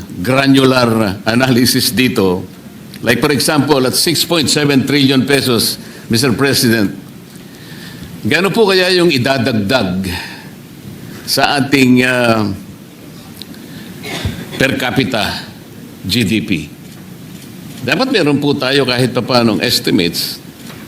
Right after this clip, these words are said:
The balancing act is there, but the details must also be presented.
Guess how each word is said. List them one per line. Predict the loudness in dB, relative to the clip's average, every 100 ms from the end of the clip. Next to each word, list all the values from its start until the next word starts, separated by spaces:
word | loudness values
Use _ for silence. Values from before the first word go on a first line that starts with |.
| -4
The | 0
balancing | 2 2 2 2 2 0 0
act | -2 -2 -14 -20 -12
is | -2 0 2
there, | 0
but | 0 0
the | 0
details | 2 2 2 2 0
must | -2 -2
also | 0 2 2 2
be | 2
presented. | 0 0 2 2 2 0